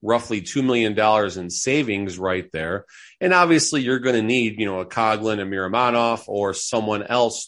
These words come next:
to fill in that warrior role, which McNabb also does have that pedigree as far as blocking shots and getting dirty and doing all the little things necessary to help on the defensive side of the ice.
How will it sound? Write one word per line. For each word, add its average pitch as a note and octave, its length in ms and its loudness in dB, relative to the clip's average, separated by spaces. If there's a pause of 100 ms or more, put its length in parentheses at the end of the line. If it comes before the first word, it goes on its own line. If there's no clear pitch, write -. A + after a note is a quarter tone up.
to G2 380 -4 (440)
fill - 520 2
in A2+ 380 2
that G2 240 0
warrior G2+ 720 2
role, A2 440 4
which B2+ 200 0 (280)
McNabb D3 400 2
also A3 300 4
does G#2+ 240 -2
have A3 260 0
that F#2 200 -2
pedigree F#2+ 440 -2
as F2+ 100 -10
far F#2+ 180 0
as F2+ 100 -4
blocking F#2 460 -4
shots F#2+ 520 -2
and G2+ 160 -6
getting F#2 320 -2
dirty G#2 480 2 (340)
and G#2 160 0
doing A2 260 6
all G#2 240 2
the G2+ 120 -4
little A#2+ 260 2
things G2 360 -4
necessary F#2 680 -2
to F#2+ 120 -10
help G2+ 220 0
on F#2 80 -2
the F2+ 80 -6
defensive F2 460 -4
side F#2 240 -2
of E2 80 -8
the E2+ 140 -2
ice. B2 380 0